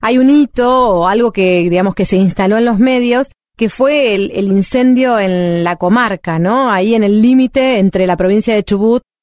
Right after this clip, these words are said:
y Río Negro. Eh, bueno, ¿cómo, cómo visualizás vos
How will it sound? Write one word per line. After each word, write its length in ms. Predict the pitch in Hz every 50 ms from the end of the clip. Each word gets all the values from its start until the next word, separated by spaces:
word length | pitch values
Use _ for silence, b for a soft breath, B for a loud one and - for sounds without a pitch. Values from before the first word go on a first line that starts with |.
| _ -
y 120 | 202 196
Río 280 | 196 190 208 214 220 214
Negro. 520 | 226 240 240 233 233 233 240 254 277 269 -
Eh, 440 | - 185 180 175 170 185 196 - -
bueno, 300 | 190 220 214 190 170 165 - -
¿cómo, 640 | 233 233 247 240 233 233 220 214 202 190 180 175 - - - - _
cómo 220 | - - - 262 254
visualizás 560 | 240 202 - 208 190 190 180 - 254 208 185
vos 260 | 214 226 220 208 -